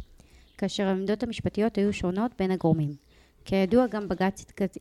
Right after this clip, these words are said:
התייחס לכך בפסק דינו. נודה אם תוכל לתאר לנו בקצרה מהם ההבדלים בין הסיטואציות, ומתי אכן מוטלת חובה להתיר ייצוג משפטי אחר של עמדת השר או הממשלה, ובאילו מצבים או סיטואציות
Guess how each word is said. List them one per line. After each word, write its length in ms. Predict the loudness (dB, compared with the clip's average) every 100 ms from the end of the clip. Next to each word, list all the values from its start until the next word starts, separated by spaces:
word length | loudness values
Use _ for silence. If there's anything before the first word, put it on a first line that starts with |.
| -10
התייחס 440 | -6 -2 0 0
לכך 340 | 0 0 -2 -2
בפסק 300 | -4 0 -2
דינו. 300 | 0 0 0 -4 _ _ -20 -20 _ _ -16 -4
נודה 220 | 4 6
אם 120 | 6 4
תוכל 240 | 2 4
לתאר 320 | 4 4 4
לנו 200 | 4 2
בקצרה 540 | 0 0 0 2 2 0 -4
מהם 300 | 2 2 4
ההבדלים 460 | 2 2 2 2 2
בין 120 | 2
הסיטואציות, 760 | 0 -2 2 2 2 2 0 2
ומתי 300 | 0 2 2
אכן 220 | 0 -2
מוטלת 360 | -4 0 2 4
חובה 400 | 4 4 6 4 4 -2
להתיר 340 | 0 2 2
ייצוג 300 | 0 0 -2
משפטי 400 | -2 0 2 2
אחר 260 | 2 2 0
של 160 | 0 -2
עמדת 260 | 0 0
השר 200 | 0 0
או 100 | 0
הממשלה, 540 | 0 -2 0 0 2 0 -4 _ -20 -20 _ -6
ובאילו 340 | 0 4 4
מצבים 520 | 2 0 0 2 2 2
או 180 | 2
סיטואציות 760 | 2 2 6 6 6 6 4 4